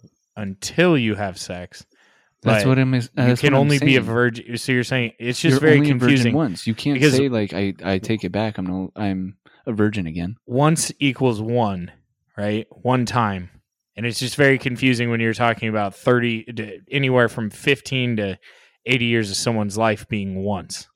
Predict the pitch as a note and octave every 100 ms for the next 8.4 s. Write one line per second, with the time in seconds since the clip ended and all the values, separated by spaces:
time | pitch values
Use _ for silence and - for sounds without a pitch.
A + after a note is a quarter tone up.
0 | - _ - A2+ F#2+ - B2+ A2+ F#2 -
1 | E2+ - C#3 C3 C#3 C#3 D3 C3+ A2+ F#2
2 | - - B2 A2 A2 - A#2+ A#2+ A#2+ B2+
3 | B2 G#2+ F#2+ G#2+ _ _ _ _ _ _
4 | - - _ - G#2+ G#2+ - - - -
5 | A#2 - A2 F#2 G#2+ _ _ _ _ _
6 | _ - A#2+ B2+ C#3 - A#2+ G#2+ G2+ G#2+
7 | A2 G#2 G#2 G#2+ G#2 G2 G2 G2 A2 G2+
8 | G2+ F2 E2 -